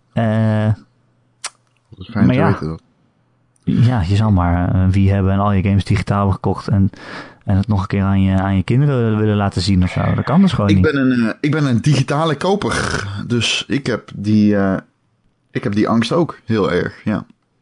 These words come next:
Speaker 1: Ja, want ik heb wel veel digitaal. Het is ook gewoon heel handig. Zeker voor de Switch. Daar heb ik echt geen zin in, eh, om, eh, <laughs> de hele tijd, eh, die kaartjes eruit te halen. Ehm,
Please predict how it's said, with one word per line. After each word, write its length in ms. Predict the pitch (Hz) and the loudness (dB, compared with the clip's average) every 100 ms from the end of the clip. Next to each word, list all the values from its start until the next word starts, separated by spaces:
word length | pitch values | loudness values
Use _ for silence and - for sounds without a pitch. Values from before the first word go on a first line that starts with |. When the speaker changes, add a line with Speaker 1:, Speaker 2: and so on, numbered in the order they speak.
| _ | _
Speaker 1:
Ja, 260 | - 120 - | -2 -2 0
want 120 | 107 | -2
ik 80 | 113 | 0
heb 120 | 147 | -2
wel 120 | 165 | -2
veel 160 | 101 98 | 0 2
digitaal. 460 | 98 - - 95 107 | 2 0 -4 -2 -2
Het 120 | 110 | -2
is 100 | 120 | -4
ook 60 | - | -4
gewoon 140 | 98 | -2
heel 100 | 104 92 | 0 2
handig. 440 | 110 95 107 - - - - - - | 2 2 0 -8 -20 -20 -20 -20 -12
Zeker 340 | - 131 131 | -4 -2 -2
voor 100 | 104 | -2
de 60 | 170 | -2
Switch. 380 | - 104 - - | 0 -2 -2 -4
Daar 140 | 95 | -2
heb 100 | 98 | -2
ik 60 | - | -4
echt 160 | 113 | -2
geen 120 | 107 | 2
zin 160 | 101 98 | 2 4
in, 160 | 92 90 | 4 4
eh, 120 | 87 | 2
om, 240 | 98 90 | 2 4
eh, 160 | 90 87 - - _ _ _ _ _ | 2 0 -2 -14 _ _ _ _ _
<laughs> 0 | |
de 220 | - - - | -4 -2 0
hele 220 | 139 - | -2 -2
tijd, 340 | - 117 110 | -2 -2 0
eh, 220 | 110 104 101 | 0 0 0
die 100 | 101 | -2
kaartjes 320 | 110 117 104 | -2 -2 -2
eruit 240 | 95 90 90 | 0 2 2
te 80 | |
halen. 320 | - 95 107 - - - - - - - _ _ _ _ _ _ | 0 0 0 -2 -6 -20 -20 -20 -20 -20 _ _ _ _ _ _
Ehm, 440 | - 104 101 101 | -4 0 0 2